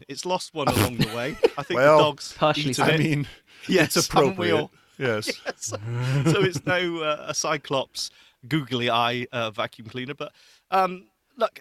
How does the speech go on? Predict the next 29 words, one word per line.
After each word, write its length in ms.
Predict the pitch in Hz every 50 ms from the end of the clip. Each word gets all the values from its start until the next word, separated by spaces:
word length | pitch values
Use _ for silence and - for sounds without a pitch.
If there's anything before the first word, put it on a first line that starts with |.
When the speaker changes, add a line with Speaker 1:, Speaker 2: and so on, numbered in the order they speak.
| _ _ _
Speaker 1:
th-, 120 | 180 202 - -
the 100 | 190 175
thing 280 | _ - 233 247 240
is, 320 | 214 180 139 120 - - -
it's, 240 | 160 151 - - - - - 113
and 140 | 147 170 180
it's, 240 | 196 190 - - -
it's 300 | 220 202 175 165 - - -
the 100 | - 156
key 460 | - - - - 220 220 202 180 156
of 200 | 143 127 107 120
why 260 | 135 139 139 139 139 127
this 500 | 123 139 135 - - - - - - _ _
smart 440 | - - - - 135 131 131 131 -
speaker 640 | - - 139 131 120 _ - 120 117 113 113 107 - - _ _ _
tech 380 | - - - 143 131 - - _
has 120 | - 110 101
become 480 | - 123 - - - 135 131 127 117
so 360 | - - - 123 113 113 104 - _ _ _ _ _ _ _ _ _ _ _ -
amazingly 840 | 127 123 113 135 147 160 190 208 208 185 147 127 110 104 98 98 101
popular. 640 | - _ - 123 123 _ - 98 87 78 67 82 87 _
It's, 200 | 123 131 - -
it, 140 | - 160 - -
it, 120 | 170 170 -
it's 240 | 170 - - - -
crossed 520 | _ - - - 214 214 - - - -
the 80 | - 160
line. 440 | 160 170 170 165 135 110 104 104 95
People, 440 | - 190 196 - 190 185 180 175